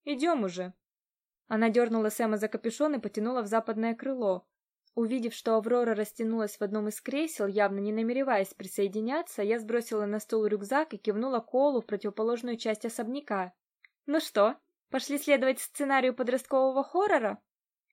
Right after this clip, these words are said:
Он усмехнулся и все-таки, вынув из ножен навахан, взял меня за руку. Мы обошли почти все крыло, поочередно пытаясь отпереть каждую из комнат,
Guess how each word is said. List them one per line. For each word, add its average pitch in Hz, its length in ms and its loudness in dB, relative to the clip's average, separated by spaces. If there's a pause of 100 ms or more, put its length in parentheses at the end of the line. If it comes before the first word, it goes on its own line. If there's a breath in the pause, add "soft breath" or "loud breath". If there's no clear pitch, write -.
(140)
Он 220 160 2
усмехнулся 233 560 -4
и 214 40 -2
все-таки, 233 380 -4
вынув 214 320 -2
из 202 120 -4
ножен 202 320 0
навахан, 214 500 0
взял 214 220 4
меня 233 240 -2
за 262 220 0
руку. - 360 -6 (420)
Мы 226 140 2
обошли 240 320 0
почти 269 320 -4
все 277 220 -2
крыло, 277 380 0
поочередно 220 640 0
пытаясь 208 380 0
отпереть 226 460 0
каждую 208 440 2
из - 120 -14
комнат, 190 520 -4